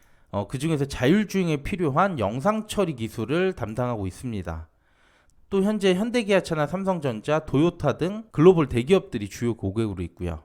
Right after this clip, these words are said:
공모 주식수는 총 이백육십만 주,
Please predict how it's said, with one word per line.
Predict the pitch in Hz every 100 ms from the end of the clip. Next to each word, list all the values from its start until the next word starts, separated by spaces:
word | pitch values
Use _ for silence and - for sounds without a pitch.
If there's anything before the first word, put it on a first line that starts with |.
| _ _ _ _ _ _
공모 | 156 190
주식수는 | - 156 196 180 175 165
총 | 202
이백육십만 | 143 131 147 113 110 - 190 139 95
주, | 90 113 90